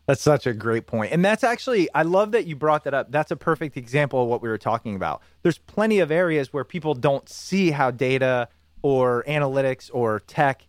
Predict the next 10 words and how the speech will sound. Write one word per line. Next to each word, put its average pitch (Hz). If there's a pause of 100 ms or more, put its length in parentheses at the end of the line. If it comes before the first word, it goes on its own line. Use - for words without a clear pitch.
(140)
can 139
be 123
implemented 131
into 139
making 131
better 110
teams. 104 (220)
Job 131
description, 117 (400)
like, 113